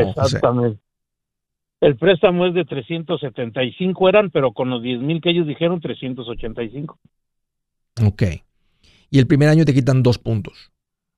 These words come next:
Speaker 2: Ajá, el primer año, se-, y según quedaría ahorita en un interés de cinco punto uno veinticinco.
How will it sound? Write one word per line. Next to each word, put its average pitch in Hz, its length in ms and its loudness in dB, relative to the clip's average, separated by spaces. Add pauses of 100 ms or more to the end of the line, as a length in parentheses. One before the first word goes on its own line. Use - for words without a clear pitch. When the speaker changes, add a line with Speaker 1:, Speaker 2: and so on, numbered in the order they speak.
(560)
Speaker 2:
Ajá, 131 240 4
el 127 80 4
primer 131 320 2
año, 143 220 2
se-, 147 140 2
y 139 120 -2
según 139 280 -2
quedaría 143 360 4
ahorita 139 300 2
en 127 100 0
un 143 120 0
interés 135 380 -2
de 127 120 -2
cinco 151 500 0 (500)
punto 156 340 6
uno 156 460 0
veinticinco. 120 640 -10